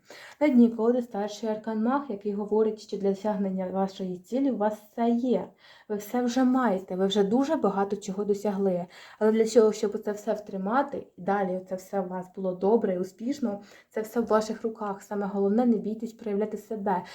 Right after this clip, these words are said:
І перш за все, не зазнавайтесь, пам'ятайте, що багато чого вам допомогли досягнути. І не забувайте про допомогу цих людей. Козироги. У козирогів король жезлів.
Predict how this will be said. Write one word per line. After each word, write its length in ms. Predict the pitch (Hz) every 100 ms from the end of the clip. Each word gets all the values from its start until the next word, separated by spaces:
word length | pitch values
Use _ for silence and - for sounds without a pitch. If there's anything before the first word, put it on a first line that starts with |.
| -
І 80 | 214
перш 220 | 208 208
за 140 | 196 196
все, 240 | 196 226
не 120 | 214
зазнавайтесь, 680 | 202 208 208 196 214 196 196
пам'ятайте, 680 | - 196 208 214 220 208 190
що 360 | - 208 196 202 - _
багато 400 | 202 208 214 202
чого 340 | 196 185 208 226
вам 220 | 196 190
допомогли 480 | 202 196 196 190 190
досягнути. 560 | 180 180 175 185 185
І 60 | 196
не 80 | 202
забувайте 580 | 220 220 220 233 240 175
про 140 | 180
допомогу 500 | 180 180 190 208 190
цих 300 | - 175 -
людей. 400 | 185 175 175 - - - - _ _ _ - _ _ _ _
Козироги. 460 | 214 208 196 190 185 _ _ - - _ - _ - - _ - - _ _ _ _ _ - - _ _ - _ - - _ _ _ _ _ _ - _ _ _ - - - - _ _
У 100 | 262
козирогів 680 | 294 262 254 196 185 196 -
король 300 | 254 233 196
жезлів. 580 | 190 185 180 185 175